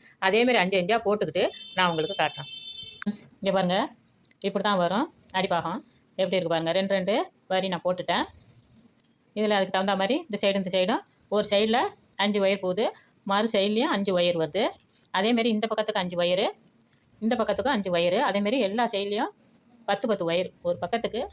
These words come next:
இதுல அஞ்சு, இதுல அஞ்சு, இதுல அஞ்சு, இதுல அஞ்சுன்னு பத்து, பத்து ஒயர் வரும். இப்ப எப்-, இப்ப என்ன பண்றோம்னாக்கா, இங்க பாருங்க, இது ரெண்டையும், இது ரெண்டும் இருக்கா, அந்த மாரி இதே மாரி ரெண்டு கலர்லையும் ஒரே கலர்ல வர்ற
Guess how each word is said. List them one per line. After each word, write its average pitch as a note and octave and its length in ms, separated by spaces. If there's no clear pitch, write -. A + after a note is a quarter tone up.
இதுல G3 120
அஞ்சு, G3+ 160
இதுல G3 160
அஞ்சு, F3 220
இதுல F#3+ 220
அஞ்சு, G3+ 140
இதுல F3+ 160
அஞ்சுன்னு G3 240
பத்து, F#3 200
பத்து F3 160
ஒயர் E3+ 200
வரும். D3 220
இப்ப G3+ 160
எப்-, F#3+ 220
இப்ப G3 200
என்ன F#3+ 180
பண்றோம்னாக்கா, F3 520
இங்க F#3+ 180
பாருங்க, D#3+ 240
இது G#3+ 180
ரெண்டையும், A3 280
இது G3+ 100
ரெண்டும் G#3+ 200
இருக்கா, G3 240
அந்த F#3+ 200
மாரி G#3+ 240
இதே A3 240
மாரி G#3+ 220
ரெண்டு G3+ 200
கலர்லையும் G3+ 400
ஒரே F#3+ 240
கலர்ல F3+ 360
வர்ற G3 260